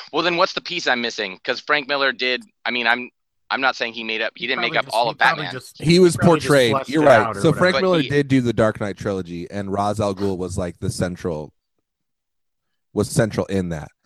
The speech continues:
Speaker 3: But it wasn't,
Speaker 1: dude who
Speaker 3: it wasn't a new character that he invented or created.
Speaker 1: Okay, fine.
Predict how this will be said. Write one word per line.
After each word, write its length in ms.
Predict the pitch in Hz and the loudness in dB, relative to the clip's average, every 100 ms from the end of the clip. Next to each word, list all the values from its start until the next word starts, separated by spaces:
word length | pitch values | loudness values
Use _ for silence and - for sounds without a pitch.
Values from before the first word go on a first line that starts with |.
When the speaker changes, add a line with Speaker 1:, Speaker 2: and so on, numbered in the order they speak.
| _ _ _ - | _ _ _ 0
Speaker 3:
But 100 | 120 | 2
it 100 | 117 | 4
wasn't, 280 | 131 135 131 | 4 2 0
Speaker 1:
dude 200 | 147 139 | -2 -2
who 140 | 135 | -4
Speaker 3:
it 60 | 120 | 2
wasn't 320 | 135 151 147 | 4 4 4
a 40 | 120 | 2
new 220 | 117 113 | 4 2
character 340 | - 98 90 90 | 2 -2 -2 -6
that 100 | 87 | -8
he 100 | 87 | -10
invented 560 | 76 80 76 - - - _ _ _ _ _ _ _ _ _ _ _ _ _ _ _ _ _ _ _ _ | -10 -12 -12 -14 -16 -20 _ _ _ _ _ _ _ _ _ _ _ _ _ _ _ _ _ _ _ _
or 140 | 95 92 | -8 -6
created. 380 | - 92 80 | -6 -6 -6
Speaker 1:
Okay, 240 | 107 - 95 | -6 -8 -6
fine. 260 | 98 87 | -6 -8